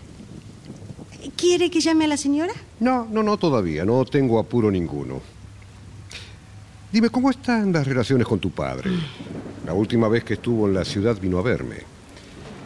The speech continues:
Speaker 2: Irás a verlo con frecuencia, supongo.
Speaker 1: Eh, cu-, cu-, cuando tengo algo de tiempo, sí, sí, pastor, sí.
Speaker 2: No, él te necesita, hija. Me confesó que le hace falta alguien a quien amar, en, en quien confiar.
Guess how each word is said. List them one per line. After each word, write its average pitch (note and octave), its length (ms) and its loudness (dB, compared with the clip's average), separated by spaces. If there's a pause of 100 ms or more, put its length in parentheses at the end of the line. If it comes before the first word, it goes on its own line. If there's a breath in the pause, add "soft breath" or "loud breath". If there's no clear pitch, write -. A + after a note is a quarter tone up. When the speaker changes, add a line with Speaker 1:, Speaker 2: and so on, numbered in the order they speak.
Speaker 2:
Irás C3 380 4
a D3 60 2
verlo C#3+ 260 0
con C#3+ 160 0
frecuencia, C#3+ 480 0
supongo. F#2 500 -6 (520 loud breath)
Speaker 1:
Eh, E4+ 140 -10 (280)
cu-, A4+ 440 -6
cu-, F#4+ 100 -4
cuando G#4+ 280 0
tengo G#4 760 4
algo F#4+ 220 2
de F#4+ 100 0
tiempo, G#4 500 0 (140)
sí, G4 300 2 (180)
sí, E4+ 200 2
pastor, A3 340 -4
sí. F#3+ 260 -6 (400)
Speaker 2:
No, - 140 -4 (160)
él G#2 280 4
te G#2+ 120 2
necesita, G2 560 2
hija. D2+ 340 -4 (920 loud breath)
Me C3+ 100 4
confesó F#3 560 0
que D#3 100 -2
le G#2+ 120 0
hace A2+ 200 0
falta B2+ 480 2
alguien A#2 280 2
a F2+ 60 0
quien F#2+ 220 -2
amar, F2+ 420 2
en, D2 160 -6 (380)
en D2+ 60 -6
quien D#2 280 -4
confiar. D2 480 -2